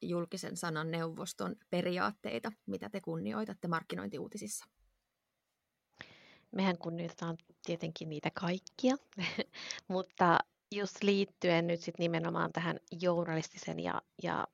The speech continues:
Speaker 2: ö, mainonnallisen sisällön, ö, väliseen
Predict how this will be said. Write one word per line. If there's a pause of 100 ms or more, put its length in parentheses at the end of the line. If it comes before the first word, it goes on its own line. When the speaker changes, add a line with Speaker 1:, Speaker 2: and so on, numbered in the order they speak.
(160)
Speaker 2:
ö,
mainonnallisen
sisällön, (1160)
ö, (640)
väliseen